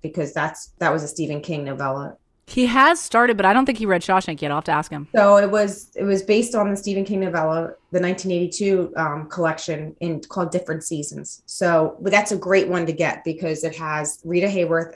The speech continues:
Speaker 1: It's actually called Rita Hayworth and the Shawshank Redemption, or
Speaker 2: Mm-hmm.
Speaker 1: Rita Hayworth and Shawshank Redemption was the one that was based on Shawshank.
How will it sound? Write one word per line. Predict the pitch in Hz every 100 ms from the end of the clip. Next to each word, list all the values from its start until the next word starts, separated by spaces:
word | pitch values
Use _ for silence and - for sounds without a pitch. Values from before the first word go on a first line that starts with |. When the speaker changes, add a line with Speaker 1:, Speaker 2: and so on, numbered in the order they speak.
| -
Speaker 1:
It's | 139 -
actually | 165 190 - 180
called | 165 156
Rita | 170
Hayworth | 170 165 156 151 -
and | 151
the | 143
Shawshank | - 147 139 143 147
Redemption, | 143 135 - - -
or | 175
Speaker 2:
Mm-hmm. | 185
Speaker 1:
Rita | 180 247
Hayworth | 226 185 180 180
and | 170
Shawshank | - 156 - 156
Redemption | 151 135 139 139 131
was | 123 113 -
the | 151
one | 143 135
that | 127
was | 147
based | 139 127
on | -
Shawshank. | - - - -